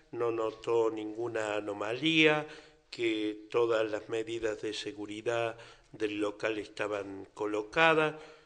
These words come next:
que en su interior no existía desorden alguno, eh, como así también hizo destacar la presencia de un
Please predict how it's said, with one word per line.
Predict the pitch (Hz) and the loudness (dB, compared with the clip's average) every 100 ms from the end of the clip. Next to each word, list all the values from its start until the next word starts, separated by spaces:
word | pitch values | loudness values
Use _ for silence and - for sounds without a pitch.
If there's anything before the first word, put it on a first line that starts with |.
| _ | _
que | - | -6
en | 107 | -6
su | - | -6
interior | 117 101 - 110 117 120 110 113 - | -10 -8 -2 0 2 2 2 -2 -8
no | 113 117 | -4 -4
existía | 117 - 101 - 110 110 101 | -4 -10 -12 -14 -4 -2 0
desorden | 104 98 - 107 104 104 101 107 - | -2 -4 -4 -4 -2 -4 -6 -12 -10
alguno, | 113 110 143 170 165 160 160 - - - - - _ _ _ _ - - | -8 -6 0 2 6 4 2 -14 -20 -20 -20 -20 _ _ _ _ -20 -16
eh, | - 127 120 117 113 107 107 | -4 0 2 2 2 -2 -4
como | - 139 135 | 0 4 6
así | 127 - 160 | 6 2 2
también | 143 135 131 147 147 - | 2 2 4 4 4 -2
hizo | - 139 - 131 | -6 -6 -2 -2
destacar | 120 - 131 120 120 170 165 | -4 -6 -4 -2 6 6 6
la | 156 127 | 4 2
presencia | 123 113 - 165 160 156 - 131 127 135 131 - - | 0 -2 2 4 4 4 0 0 0 -2 -8 -20 -8
de | 117 110 107 110 107 107 110 | -2 0 0 -2 -4 -8 -10
un | 113 113 110 107 107 104 | -8 -6 -6 -6 -8 -10